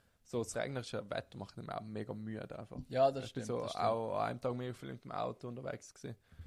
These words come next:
Speaker 1: Und ich bin so müde gewesen vom Wetter, irgendwie, es halt die ganze Zeit grau bedeckt, regnerisch. Zwischendurch hat es sogar gehagelt und so, ist schon richtig aprilwettermäßig. <coughs> Ja, es macht mich irgendwie so kaputt.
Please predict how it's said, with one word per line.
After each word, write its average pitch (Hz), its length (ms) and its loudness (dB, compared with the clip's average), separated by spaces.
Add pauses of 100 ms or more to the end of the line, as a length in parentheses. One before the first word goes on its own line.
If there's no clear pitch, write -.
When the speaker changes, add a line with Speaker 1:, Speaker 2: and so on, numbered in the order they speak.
(220)
Speaker 1:
Und - 300 -8 (100)
ich - 160 -10
bin - 100 -14
so 139 140 0
müde 123 320 0
gewesen 170 220 -4
vom 104 240 -2
Wetter, 117 360 -2
irgendwie, 117 200 -6
es 117 120 -12
halt 107 220 -10
die - 60 -8
ganze 110 240 -4
Zeit - 180 -12
grau 123 400 2
bedeckt, 117 480 -4 (160)
regnerisch. 117 680 -2 (460)
Zwischendurch 143 360 2
hat 277 60 0
es - 60 -6
sogar 120 220 -4
gehagelt 160 500 0
und 165 120 -8
so, 143 160 -2
ist 151 120 -2
schon 117 240 -6
richtig 135 260 -6
aprilwettermäßig. 127 1000 -2 (880)
<coughs> - 280 -2
Ja, 101 420 4 (440)
es 123 120 -6
macht 135 220 2
mich 135 100 0
irgendwie 156 160 0
so 120 140 -2
kaputt. 110 440 -2